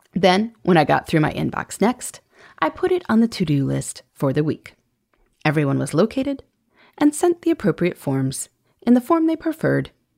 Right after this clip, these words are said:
before the deadline. Problem solved. There are various ways to capture ideas. I know some people use the note function on their phones or send themselves voicemails or have little notepads or sticky notes with them.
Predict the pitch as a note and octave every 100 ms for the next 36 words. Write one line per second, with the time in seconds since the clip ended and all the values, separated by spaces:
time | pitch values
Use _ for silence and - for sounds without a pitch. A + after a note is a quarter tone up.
0 | _ - E3 B2+ B2+ D3 C3 - - -
1 | _ _ _ _ _ _ _ _ - F#3+
2 | E3+ F#3 F3 - _ _ _ - - F#2+
3 | - - - _ _ _ _ _ _ _
4 | _ - - - - - G#4 G4+ C#4 F3
5 | D3 C#3 B2+ - - - - - D3 E3
6 | C3+ - A#2 A2+ - - - - _ _
7 | _ _ _ D#3 D3+ C3+ - C#3+ C#3 D3+
8 | D3+ C#3 C3 C3 E3 F3+ G3 F4 F4+ B2+
9 | A#2+ - B2+ - C3+ - - C3+ - F#3+
10 | F3+ D3+ D3+ C#3 D3 - F3+ F3 G#3 D#4+
11 | - A#2+ B2 B2 C#3+ D#3+ E3 F#3 G#3 G#3+
12 | A#3 D4 C#3 C#3 D3 D3 - - - G#3+
13 | C3 C#3 - C3+ - A2+ -